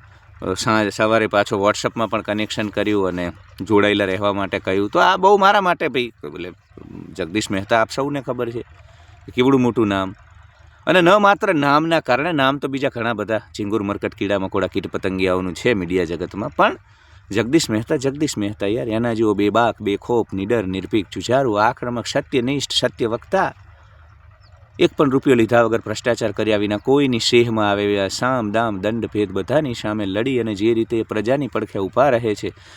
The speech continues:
પ્રજાના પ્રશ્નો ઉઠાવે છે, અને એ માણસ તમને જ્યારે એપ્રિશિએટ કરે, આનાથી મોટું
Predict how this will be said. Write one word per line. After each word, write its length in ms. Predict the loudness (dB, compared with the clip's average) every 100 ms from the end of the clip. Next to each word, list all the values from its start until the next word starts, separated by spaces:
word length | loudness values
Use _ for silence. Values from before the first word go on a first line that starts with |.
| -6
પ્રજાના 320 | 0 2 0
પ્રશ્નો 380 | 0 -4 -4 -4
ઉઠાવે 400 | -4 -2 -2 -2
છે, 160 | -4 -2
અને 120 | 4
એ 200 | 6 8
માણસ 360 | 6 2 0 -4
તમને 300 | -6 -6 -6
જ્યારે 260 | -4 -4
એપ્રિશિએટ 540 | -6 -8 -10 -8 -10 -6
કરે, 240 | -6 -4
આનાથી 400 | -4 -4 -2 -2
મોટું 360 | -2 0 -2